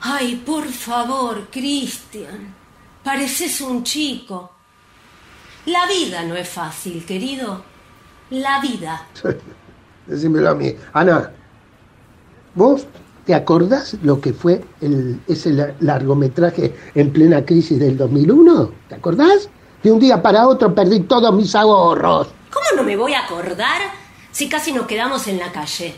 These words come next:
Speaker 2: Bueno, y bueno, ahí tenés. A mí también me estafaron. Jugaron con mis sueños, con mis sentimientos.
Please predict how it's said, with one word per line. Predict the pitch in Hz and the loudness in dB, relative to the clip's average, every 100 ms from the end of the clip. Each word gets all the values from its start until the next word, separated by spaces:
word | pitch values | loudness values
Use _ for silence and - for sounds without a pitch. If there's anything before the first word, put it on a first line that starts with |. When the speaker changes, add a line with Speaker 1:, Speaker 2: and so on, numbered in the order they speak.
| 370 | -2
Speaker 2:
Bueno, | 466 453 392 339 339 330 | 2 4 4 4 4 4
y | 339 | 4
bueno, | 427 466 427 320 294 | 4 4 4 4 4
ahí | 339 | 2
tenés. | 330 349 403 403 370 285 160 120 - - - - _ - _ - _ _ _ | 2 2 4 4 2 2 -2 -10 -14 -20 -20 -20 _ -20 _ -20 _ _ _
A | 226 | 2
mí | 311 | 4
también | 320 247 359 440 392 | 4 4 6 6 4
me | 170 | 2
estafaron. | 139 151 139 165 135 117 104 98 - - - _ - _ - | -2 -6 -8 -6 -6 -8 -14 -20 -20 -20 -20 _ -20 _ 0
Jugaron | 233 247 233 190 | 2 4 4 4
con | 175 196 | 4 4
mis | 196 - | 2 2
sueños, | 170 160 127 113 98 107 107 117 - _ _ _ _ | 2 2 0 -4 -10 -12 -14 -18 -20 _ _ _ _
con | 196 | 0
mis | 208 196 | 2 2
sentimientos. | - 254 196 214 202 165 147 120 - 113 143 113 | 2 2 2 2 2 2 0 -4 -8 -12 -12 -12